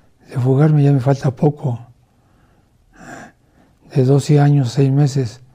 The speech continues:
pues, les había, ya me había echado seis. Casi los seis, o sea, casi la mitad.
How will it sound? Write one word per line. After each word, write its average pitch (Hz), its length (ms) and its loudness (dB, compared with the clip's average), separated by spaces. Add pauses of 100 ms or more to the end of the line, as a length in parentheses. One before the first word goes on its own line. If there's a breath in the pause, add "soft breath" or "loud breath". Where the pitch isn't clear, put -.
(1160 soft breath)
pues, - 240 -18
les 117 160 -4
había, 131 260 0
ya 131 240 -2
me 131 120 -2
había 127 180 0
echado 123 340 -6
seis. 143 540 -8 (1300)
Casi 139 300 -6
los 120 200 -12
seis, 139 280 -6
o - 60 -20
sea, - 180 -20
casi - 260 -8
la 123 140 -2
mitad. 123 480 -8